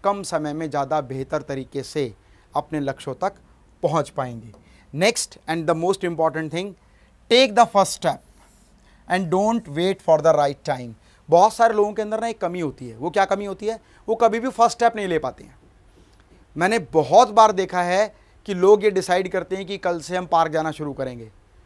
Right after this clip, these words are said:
और जब कल सुबह का समय आता है ना, तो डिसाइड करते हैं हम मंडे से जाएंगे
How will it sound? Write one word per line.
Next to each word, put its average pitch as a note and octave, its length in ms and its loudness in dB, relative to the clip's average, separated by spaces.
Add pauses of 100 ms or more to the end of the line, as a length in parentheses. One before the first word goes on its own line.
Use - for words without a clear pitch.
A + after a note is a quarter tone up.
(180)
और E3 140 4
जब F3 180 0
कल F#3 160 0
सुबह F3+ 280 0
का F#3+ 140 -2
समय F3 220 -4
आता D#3+ 220 0
है F3+ 60 -2
ना, E3+ 160 -6 (260)
तो G3+ 60 -4
डिसाइड D#3+ 400 -2
करते D#3+ 220 -6
हैं F3+ 80 -4
हम D#3+ 60 -10
मंडे D#3 220 -2
से D#3 140 -6
जाएंगे D3 380 -4